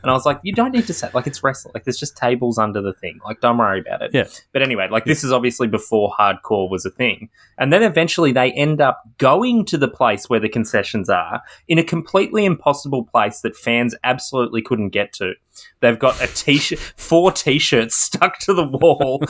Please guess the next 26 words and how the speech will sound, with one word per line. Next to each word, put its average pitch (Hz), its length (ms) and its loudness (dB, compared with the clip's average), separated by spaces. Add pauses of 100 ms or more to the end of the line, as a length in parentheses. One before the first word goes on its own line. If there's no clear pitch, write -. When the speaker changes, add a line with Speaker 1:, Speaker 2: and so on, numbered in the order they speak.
(160)
Speaker 1:
no 247 240 4
boxes 139 460 0
of 131 120 -2
t-shirts 120 380 0
or 113 100 2
anything, 110 280 2
just 190 300 0
those 143 240 2
four 120 240 2
t-shirts 113 540 0 (260)
and 139 180 -2
a 123 60 -4
table, 123 500 -4 (460)
which 180 220 2
then 247 180 4
he 208 180 0
jumps 170 420 2
off 165 160 -2
a 143 60 0
thing 135 440 2
onto 165 340 2
concrete. 135 680 -2 (520)
Johnny 139 300 2
Rock, 117 420 0
I 107 120 -4
believe, 95 480 -8